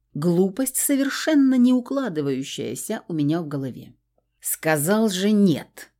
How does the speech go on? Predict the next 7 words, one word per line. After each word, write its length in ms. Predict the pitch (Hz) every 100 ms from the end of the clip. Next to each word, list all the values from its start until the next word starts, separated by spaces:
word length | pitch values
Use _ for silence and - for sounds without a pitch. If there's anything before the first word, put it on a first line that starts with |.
| _
очень 480 | 226 294 - 254 247
ревностно 720 | 240 139 120 127 - 143 135
отнёсся 600 | - 127 135 196 247 -
к 60 | 226
своим 340 | - 175 175
бутылочкам 680 | 165 175 139 127 - 127 143
Феникс. 560 | - 104 90 - -